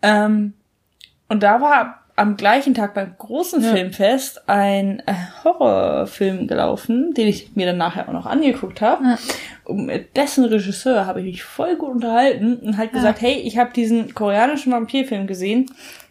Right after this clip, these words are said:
Speaker 2: Boah, ja.
Speaker 1: Ich hab den Titel vergessen. Ich weiß, ihn hab, ich hab ihn mit meinem Vater in einem Independent-Kino in Berlin gesehen.
Speaker 2: Hm.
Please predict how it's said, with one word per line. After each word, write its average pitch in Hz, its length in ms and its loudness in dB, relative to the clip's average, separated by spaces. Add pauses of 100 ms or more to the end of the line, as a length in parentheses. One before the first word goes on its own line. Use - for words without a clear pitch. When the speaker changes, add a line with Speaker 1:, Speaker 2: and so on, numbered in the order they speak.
Speaker 2:
Boah, 208 380 -8
ja. 196 180 -6
Speaker 1:
Ich 208 160 0
hab 233 140 2
den 226 140 -2
Titel 330 260 0
vergessen. 240 720 0 (520)
Ich 208 140 -4
weiß, 220 220 4
ihn 220 120 -2
hab, 226 180 -6
ich - 160 -6
hab 247 120 4
ihn 233 260 0
mit 220 260 -6
meinem 226 240 -4
Vater 277 540 -4
in 247 100 -2
einem 220 180 -6
Independent-Kino 277 920 -6
in 269 160 0
Berlin 254 400 2
gesehen. 226 440 -2 (260)
Speaker 2:
Hm. 240 200 2